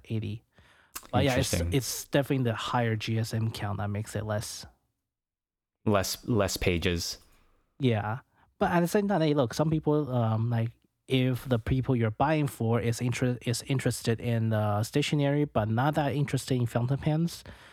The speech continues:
Speaker 1: a lot of them, like, kinda equals the, uh, thickness of the paper as quality. So, I mean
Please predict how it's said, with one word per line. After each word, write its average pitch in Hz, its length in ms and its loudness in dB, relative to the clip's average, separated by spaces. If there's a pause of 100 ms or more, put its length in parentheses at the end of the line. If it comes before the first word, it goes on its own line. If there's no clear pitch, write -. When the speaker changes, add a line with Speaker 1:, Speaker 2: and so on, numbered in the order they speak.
(540)
Speaker 1:
a 127 80 -4
lot 190 240 4
of 233 80 -2
them, 208 340 2
like, 170 200 0
kinda 196 360 2
equals 165 720 0
the, 120 280 2
uh, 107 360 0 (580)
thickness - 760 -2
of 113 80 -2
the 110 100 0
paper 110 400 -2
as 110 300 -4
quality. 110 640 -2
So, 90 560 -4 (360)
I 120 140 -10
mean 107 480 -4